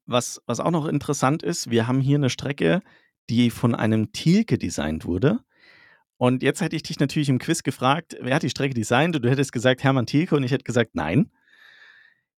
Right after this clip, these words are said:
Ist nämlich von seinem Sohn designt worden, von Carsten Thielke.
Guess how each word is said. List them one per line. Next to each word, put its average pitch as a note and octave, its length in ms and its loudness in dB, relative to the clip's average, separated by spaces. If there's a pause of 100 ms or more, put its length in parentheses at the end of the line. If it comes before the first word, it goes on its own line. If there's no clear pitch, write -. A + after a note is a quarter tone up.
(200)
Ist D#3+ 140 0
nämlich A3 300 0
von D#3 180 4
seinem C3+ 220 4
Sohn D#3+ 280 4
designt F#2+ 380 -2
worden, A#2 260 -2
von A#2 220 -4
Carsten - 540 -4
Thielke. F#2+ 480 -4